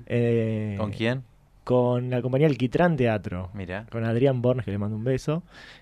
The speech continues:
Speaker 1: Eh, y ta, y eso, y ahí arranqué a hacer teatro, y fue un éxito porque me cambió la vida,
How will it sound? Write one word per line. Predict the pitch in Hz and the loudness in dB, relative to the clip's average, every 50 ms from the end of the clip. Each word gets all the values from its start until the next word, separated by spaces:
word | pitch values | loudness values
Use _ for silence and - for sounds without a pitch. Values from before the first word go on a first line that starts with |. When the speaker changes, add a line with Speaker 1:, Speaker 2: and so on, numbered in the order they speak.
| - _ _ - | -20 _ _ -4
Speaker 1:
Eh, | - 120 120 120 120 123 123 120 117 117 113 113 113 107 107 104 95 - - - - - _ _ _ _ _ _ - - _ _ | -2 0 2 4 4 4 2 2 2 0 0 -2 -4 -4 -6 -6 -8 -10 -14 -18 -20 -20 _ _ _ _ _ _ -20 -20 _ _
y | 131 131 127 123 123 120 | 0 2 4 4 4 6
ta, | - - 233 294 302 285 175 | 6 6 6 8 8 6 8
y | 143 147 208 | 10 10 10
eso, | 240 - - 151 143 | 10 10 8 8 8
y | 143 135 127 131 | 8 6 4 4
ahí | 123 123 139 180 214 240 | 4 4 4 4 4 4
arranqué | 226 170 135 127 131 147 180 | 4 4 2 0 2 2 2
a | |
hacer | 165 - 175 147 | 4 4 2 2
teatro, | 135 170 208 262 - - 131 123 110 107 | 4 4 4 4 4 2 2 2 2 0
y | 113 113 113 110 | -2 -2 -4 -6
fue | - - 165 180 175 151 135 131 | 2 6 6 8 8 8 8 6
un | 131 139 160 | 6 6 4
éxito | 208 196 - - 208 208 247 247 247 196 | 2 2 2 -2 2 6 6 6 6 6
porque | 139 131 117 - 110 107 101 95 92 | 4 2 0 0 -2 -2 -2 -2 -4
me | 92 98 95 | -4 -4 -4
cambió | - 110 113 127 135 | -4 -2 0 2 4
la | 127 135 | 6 8
vida, | 180 208 143 101 101 | 8 8 6 4 0